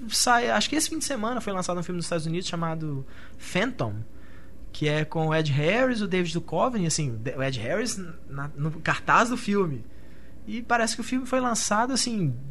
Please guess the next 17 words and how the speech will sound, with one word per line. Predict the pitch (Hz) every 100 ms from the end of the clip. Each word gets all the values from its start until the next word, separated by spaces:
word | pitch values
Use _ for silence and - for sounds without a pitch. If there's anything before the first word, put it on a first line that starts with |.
| 147 135
é, | 139 143 139
é, |
em | 135
mil | 160 165 269 320
salas, | - 165 202 277 151
né, | 151
que | 175
é | 170
um |
número | 160 180 185
até | 160 202 294 214 127 - - -
respeitável, | 175 - 165 - 175 254 294
e | 262
foi | -
um | -
fracasso, | - - - - 196 202 - 135
assim, | 123 165 151 135 143 147 143